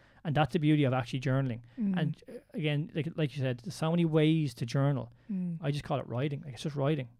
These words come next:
Speaker 1: That's
Speaker 2: Yeah.
Speaker 1: all it has to be. You just write. And what do you write about? Whatever. Don't
Speaker 2: Yeah.
Speaker 1: over-, d-, d-, don't overthink these things. It's the same with, like, movement. What should I do? Like, h-, h-, how can I move? Don't overthink it.
Speaker 2: Yeah.
Speaker 1: Work into areas that you're not working into right now.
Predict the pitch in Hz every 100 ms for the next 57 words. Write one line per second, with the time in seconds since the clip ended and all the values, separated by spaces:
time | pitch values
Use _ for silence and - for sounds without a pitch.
0 | - 202 180 151 156 165 139 135 156 147
1 | 131 127 160 165 160 147 143 - _ _
2 | - 156 - 175 156 127 120 - - -
3 | 139 156 127 - _ - 190 165 185 156
4 | - 180 156 165 170 180 170 - 165 -
5 | 151 135 139 - - 196 180 139 156 180
6 | 127 - - - - - 180 156 180 147
7 | 139 165 147 120 131 135 151 175 170 147
8 | 156 139 - _ - 180 180 151 180 185
9 | 139 - - 196 175 170 196 214 - 175
10 | 170 156 135 156 151 156 165 143 156 127
11 | 135 - 139 139